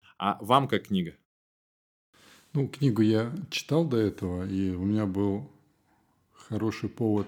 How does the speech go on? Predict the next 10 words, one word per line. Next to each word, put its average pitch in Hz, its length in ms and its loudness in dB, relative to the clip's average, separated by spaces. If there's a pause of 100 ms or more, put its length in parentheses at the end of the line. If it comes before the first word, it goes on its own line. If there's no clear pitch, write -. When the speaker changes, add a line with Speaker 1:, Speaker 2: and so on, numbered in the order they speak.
Speaker 2:
ещё 117 340 -2
раз 104 180 -4 (1120)
перелистать, 113 760 0
вот 98 140 -4
поскольку - 500 -8
я 95 180 -2
даже 92 300 -6
вот 90 120 -8 (140)
её 95 160 -8 (100)
отложил, 110 540 -6